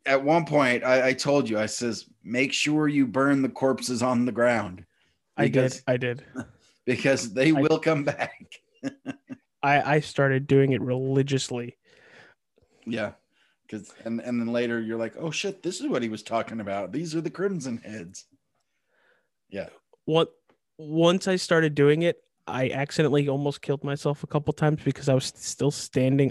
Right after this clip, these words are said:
Speaker 2: on the body
Speaker 1: <laughs>
Speaker 2: when it lit up.
Speaker 1: Yeah.
Speaker 2: And, um, the, well, that's a no-no.
Speaker 1: Yeah. Oh, yeah.
Speaker 2: <laughs>
Speaker 1: And then,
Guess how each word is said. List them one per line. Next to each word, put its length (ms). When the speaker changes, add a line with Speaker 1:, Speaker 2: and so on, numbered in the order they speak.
Speaker 2:
on 300
the 80
body 480
Speaker 1:
<laughs> 840
Speaker 2:
when 180
it 80
lit 240
up. 240
Speaker 1:
Yeah. 280
Speaker 2:
And, 380
um, 420
the, 180
well, 160
that's 220
a 60
no-no. 560
Speaker 1:
Yeah. 180
Oh, 140
yeah. 140
Speaker 2:
<laughs> 40
Speaker 1:
And 160
then, 320